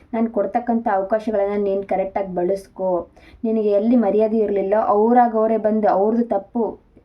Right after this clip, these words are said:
ಅವರ ತಪ್ಪನ್ನ ರಿಯಲೈಸ್ ಮಾಡ್ಕೊಂಡು ಬಂದು ಅವರೇ ನಿಮಗೆ ಕ್ಷಮೆ ಕೇಳ್ತಾರೆ. ಆ ನಂತರ ನೀನು ಆ ಜಾಗದಿಂದ ಹೋಗು, ಅವರನ್ನ ಕ್ಷಮಿಸು. ಯಾಕೆಂದ್ರೆ ನೀನು ಅವರನ್ನ ಕ್ಷಮಿಸಿ ನೀನು ಮುಂದುವರಿದ್ರೇನೆ ನಿನಗೆ ಏಳ್ಗೆ ಆಗೋದು. ನೀನು ಕ್ಷಮಿಸ್ಲಿಲ್ಲಂಗೆ,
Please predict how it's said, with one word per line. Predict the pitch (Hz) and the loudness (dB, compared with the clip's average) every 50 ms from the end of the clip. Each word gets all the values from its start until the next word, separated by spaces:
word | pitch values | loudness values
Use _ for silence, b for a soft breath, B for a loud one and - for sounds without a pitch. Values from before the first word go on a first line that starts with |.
| _ _ - | _ _ -6
ಅವರ | - 202 214 233 247 247 | -2 -2 0 2 0 0
ತಪ್ಪನ್ನ | 240 240 233 - - 226 220 226 233 | 0 -2 -6 -4 -4 -4 -2 0 0
ರಿಯಲೈಸ್ | 220 196 190 202 220 226 220 214 214 | 0 2 2 2 2 2 2 0 0
ಮಾಡ್ಕೊಂಡು | 196 190 190 196 - - 202 190 185 180 | 0 -2 -2 -4 -4 -4 -6 -6 -4 -4
ಬಂದು | 185 190 196 190 196 185 190 - | -6 -6 -6 -6 -8 -6 -6 -4
ಅವರೇ | - 208 214 226 233 | -4 -2 0 0 2
ನಿಮಗೆ | 233 226 214 208 208 233 233 | 2 0 0 0 0 -2 -4
ಕ್ಷಮೆ | - - 220 185 190 202 208 | -4 -4 -4 -2 -2 -2 -2
ಕೇಳ್ತಾರೆ. | - 202 185 180 - - 170 - 143 - B B B B B B B | -2 -4 -4 -4 -4 -4 -4 -4 -4 -8 B B B B B B B
ಆ | - 202 220 233 247 | -4 -2 0 2 2
ನಂತರ | 254 254 247 240 247 269 269 269 | 4 4 4 2 2 2 2 2
ನೀನು | 247 240 233 233 233 220 | 4 4 4 4 4 4
ಆ | 202 202 208 202 | 2 0 0 -2
ಜಾಗದಿಂದ | 190 208 202 196 196 214 208 214 208 214 240 | 0 0 0 0 0 0 0 0 0 0 0
ಹೋಗು, | 240 202 196 185 185 180 185 190 190 180 | 0 0 0 -2 -2 -2 -2 -2 -2 0
ಅವರನ್ನ | 175 180 196 220 233 233 233 233 | 2 2 2 2 2 2 2 0
ಕ್ಷಮಿಸು. | 233 - - 208 202 214 220 214 - 214 190 180 180 | -2 -2 -4 -2 0 -2 -2 -2 -4 -4 -2 -2 0
ಯಾಕೆಂದ್ರೆ | 185 190 196 - 226 226 220 | -2 -2 -2 -2 -4 -2 -2
ನೀನು | 220 220 220 214 | 0 0 0 0
ಅವರನ್ನ | 202 202 202 202 214 | 0 0 0 -2 -4
ಕ್ಷಮಿಸಿ | 214 - - 226 247 269 254 254 254 | -6 -4 -4 0 0 0 2 2 0
ನೀನು | 226 214 208 202 | 0 0 0 -2
ಮುಂದುವರಿದ್ರೇನೆ | 202 196 208 202 202 196 196 196 190 190 190 202 233 | -2 -2 0 2 2 2 2 0 -2 -4 -2 0 2
ನಿನಗೆ | 247 240 226 196 190 202 262 311 330 - - - - - - 220 | 2 2 2 0 -2 -2 -2 -2 -2 -4 -12 -20 -20 -12 -6 -2
ಏಳ್ಗೆ | 202 202 196 196 202 | -2 0 0 0 0
ಆಗೋದು. | 196 185 180 185 196 185 180 180 180 - | 2 2 2 2 0 0 -2 -2 -4 -4
ನೀನು | - 202 220 220 220 | -4 -2 -2 -2 -2
ಕ್ಷಮಿಸ್ಲಿಲ್ಲಂಗೆ, | 214 - 240 220 226 254 254 254 254 240 226 220 226 220 214 214 247 | -2 -2 -2 0 2 0 0 0 0 -2 0 0 0 -2 0 0 0